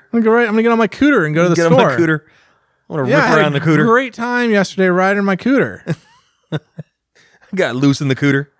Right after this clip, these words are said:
Speaker 1: Remember, somebody like, "Man, Shaheen's wife is really a good time."
Speaker 2: <laughs>
Speaker 1: She is a hashtag team fucking Ann.
Speaker 2: <laughs> Hashtag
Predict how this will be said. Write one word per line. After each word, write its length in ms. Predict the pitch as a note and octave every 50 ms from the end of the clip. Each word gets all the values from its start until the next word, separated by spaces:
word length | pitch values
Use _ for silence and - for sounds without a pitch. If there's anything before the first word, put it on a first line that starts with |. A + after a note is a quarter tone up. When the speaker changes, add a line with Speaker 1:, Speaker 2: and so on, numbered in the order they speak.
| _ _
Speaker 1:
Remember, 300 | - F#3 E3+ F#3+ G#3 G#3+ G#3
somebody 160 | G#3+ F#3+ F3
like, 140 | D#3+ C3 C3 A2
"Man, 260 | C3 D#3+ D#3 B2 B2
Shaheen's 400 | - - B2+ - F3 F3 D#3 -
wife 340 | - A#2 D3+ D3+ - - -
is 180 | - A2 - -
really 420 | A#2 C3+ D3 E3 E3+ C#3 F#2+ F#2+
a 20 |
good 240 | F#2 - C3+ B2+ C3
time." 380 | - D#3+ D#3 C#3+ A#2+ A2 E3+ - -
Speaker 2:
<laughs> 60 | A3+ - D3+ - _ - E3 - _
Speaker 1:
She 280 | - - - - F#3+
is 140 | E3+ C3+ A2
a 380 | G2+ F#2+ G2 F2+ F#2 G2 B2+ B2 - _ - A2+ - _ - - -
hashtag 640 | - - F3+ F#3 F#3+ - - B2+ - G#2 G2+ A2 -
team 400 | - - - F3 E3+ E3+ F3 F3+
fucking 480 | F3 - - E3+ D#3 D#3 D#3 - D#3+ D3+
Ann. 480 | D3+ B2+ A#2+ A#2+ A#2 F3+ E3+ E3 D#3 C3
Speaker 2:
<laughs> 0 |
Hashtag 760 | G#3 F#3 F3+ F3+ - - F3 E3+ E3 E3+ E3+ E3+ F3 E3+